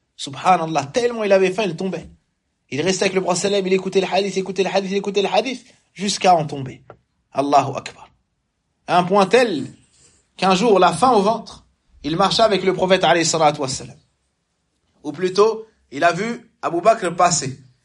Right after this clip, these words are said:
Il l'a suivi, il lui a posé des questions. Puis Abu Bakr est arrivé chez lui, il lui a dit, « Salam alaykoum. » Puis, il a vu Omar, il l'a suivi, il lui a posé des questions. Puis Omar est arrivé chez lui, il lui a dit, « Assalamu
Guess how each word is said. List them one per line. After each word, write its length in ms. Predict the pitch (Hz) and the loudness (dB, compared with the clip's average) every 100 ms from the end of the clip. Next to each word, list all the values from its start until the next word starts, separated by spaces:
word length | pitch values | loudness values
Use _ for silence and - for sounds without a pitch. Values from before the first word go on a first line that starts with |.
| _ _ | _ _
Il 140 | 139 | -2
l'a 140 | 180 196 | 0 2
suivi, 340 | 190 220 220 | 0 -4 -6
il 80 | 254 | 0
lui 80 | 220 | 0
a 80 | 196 | 2
posé 280 | 202 190 | 2 2
des 120 | 185 165 | 0 -2
questions. 380 | 156 147 - - _ _ _ _ _ _ _ _ _ _ _ _ _ _ _ | -4 -6 -8 -18 _ _ _ _ _ _ _ _ _ _ _ _ _ _ _
Puis 140 | 185 | -2
Abu 180 | 233 226 | 0 2
Bakr 240 | 233 240 | 2 2
est 60 | 214 | 2
arrivé 320 | 196 196 196 | 2 2 0
chez 180 | 190 190 | 0 -2
lui, 140 | 196 | -4
il 40 | 226 | -2
lui 60 | |
a 60 | 190 | -2
dit, « 80 | 180 | -2
Salam 320 | 180 175 170 | -4 -2 -2
alaykoum. » 420 | 160 147 139 - _ _ _ _ _ _ _ _ _ _ | -2 -4 -8 -16 _ _ _ _ _ _ _ _ _ _
Puis, 500 | - 190 269 302 - - | -10 -2 -2 -2 -8 -4
il 140 | 175 | 2
a 100 | 180 | 2
vu 160 | 180 233 | 4 4
Omar, 340 | 226 220 180 | 4 4 2
il 120 | 170 | 2
l'a 140 | 196 196 | 2 2
suivi, 320 | - 226 240 | -2 -4 -4
il 60 | |
lui 60 | 220 | 0
a 60 | 190 | 2
posé 260 | 202 190 | 0 -2
des 140 | 185 175 | -4 -6
questions. 400 | 170 156 143 131 _ _ _ _ _ _ _ | -6 -8 -12 -20 _ _ _ _ _ _ _
Puis 100 | _ | _
Omar 260 | 180 202 220 | -2 2 4
est 40 | |
arrivé 320 | 208 196 190 180 | 4 2 0 -2
chez 160 | 185 | -4
lui, 80 | 233 | -6
il 60 | 220 | -2
lui 60 | |
a 60 | 185 | 0
dit, « 100 | 196 | 0
Assalamu 600 | 185 - 170 190 185 185 | -2 -2 -2 0 -2 -4